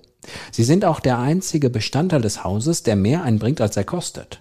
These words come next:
Rund fünf Prozent Rendite pro Jahr sind für mittlere Hausdachanlagen drin, mehr als bei den meisten sonstigen Geldanlagen.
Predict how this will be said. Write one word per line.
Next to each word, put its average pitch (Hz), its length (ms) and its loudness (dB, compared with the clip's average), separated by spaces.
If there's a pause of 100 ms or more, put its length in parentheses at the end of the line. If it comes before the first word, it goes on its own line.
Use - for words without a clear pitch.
(160)
Rund 101 280 -2
fünf 143 300 0
Prozent 110 540 0
Rendite 98 360 -2
pro - 180 -6
Jahr 82 340 -8
sind 87 240 -8
für 92 100 -8
mittlere 95 480 -6
Hausdachanlagen 90 840 -6
drin, 104 260 0 (400)
mehr 92 260 -4
als 90 200 -6
bei 85 160 -6
den 87 100 -4
meisten 92 460 -2
sonstigen 98 480 -2
Geldanlagen. 87 640 -2